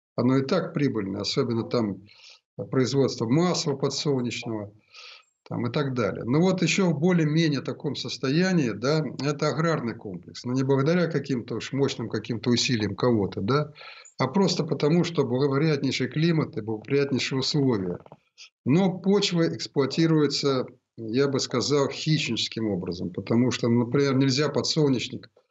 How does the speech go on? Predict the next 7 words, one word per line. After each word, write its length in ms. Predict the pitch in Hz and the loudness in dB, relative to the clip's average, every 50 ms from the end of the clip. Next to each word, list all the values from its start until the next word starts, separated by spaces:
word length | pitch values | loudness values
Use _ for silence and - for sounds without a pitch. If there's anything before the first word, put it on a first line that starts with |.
| _ _ _ | _ _ _
постоянно 540 | - - - - - 127 127 139 143 135 123 | -10 -8 -6 -2 0 2 2 2 2 2 0
сажать 580 | - - 123 113 107 104 143 139 135 139 - - _ _ | -2 -2 -4 -4 -2 0 0 0 0 -2 -6 -14 _ _
по 100 | - 110 | -10 -8
одному 400 | 107 107 113 123 127 131 131 127 | -6 -4 -4 -2 -2 0 0 0
и 60 | 117 - | -2 -2
тому 320 | - 117 110 117 120 107 | -2 0 0 0 0 0
же 220 | 101 110 104 107 | 0 -2 -2 -4